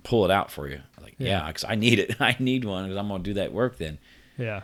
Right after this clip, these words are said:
Speaker 1: And I keep, I was like, "Man, I don't know. That's cutting it tight. How bad shipping is right now."
Speaker 2: Right.
Speaker 1: It's
Speaker 2: Fuck,
Speaker 1: Damn.
Speaker 2: I, bro, I had one, and I wasn't, I was g-, I tried to do it myself, and it didn't fucking work. I had to
Speaker 1: The
Speaker 2: have a
Speaker 1: expansion
Speaker 2: pl-,
Speaker 1: tank?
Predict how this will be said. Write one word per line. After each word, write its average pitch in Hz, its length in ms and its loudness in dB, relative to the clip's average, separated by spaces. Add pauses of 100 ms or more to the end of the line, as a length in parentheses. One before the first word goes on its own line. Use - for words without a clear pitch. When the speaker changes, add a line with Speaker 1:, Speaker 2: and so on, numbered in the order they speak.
(180)
Speaker 1:
And - 80 -8
I 107 40 -2
keep, - 280 -2
I 104 40 -4
was 98 120 -4
like, 87 180 -4
"Man, 101 220 -6
I 117 100 -2
don't 104 120 -2
know. 117 100 -2
That's 107 180 -4
cutting - 220 -8
it - 80 -20
tight. 95 320 -6
How 98 200 -4 (100)
bad 90 280 -2
shipping 85 420 -2
is 73 220 -8
right 67 140 -10
now." 76 260 -6 (600)
Speaker 2:
Right. 101 420 -6 (120)
Speaker 1:
It's - 180 -20 (240)
Speaker 2:
Fuck, 160 160 -2
Speaker 1:
Damn. 202 80 -2
Speaker 2:
I, 190 200 -2 (280)
bro, 143 340 -2
I 196 120 -4
had 135 480 -4
one, 95 400 -6 (180)
and 120 140 -6
I 117 100 -2
wasn't, 123 480 -2
I 120 200 -2
was 120 180 -2
g-, 117 180 -8
I 117 120 -4
tried 151 340 -2
to 143 60 -4
do 135 220 4
it 123 60 -2
myself, 127 680 -2 (440)
and 113 160 2
it 107 120 -2
didn't 113 240 -2
fucking 107 440 -4
work. 98 340 -6 (960)
I 113 100 -2
had 135 140 2
to 131 60 0
Speaker 1:
The - 20 -
Speaker 2:
have 117 140 2
a - 20 -4
Speaker 1:
expansion 113 240 4
Speaker 2:
pl-, 113 80 0
Speaker 1:
tank? 117 180 0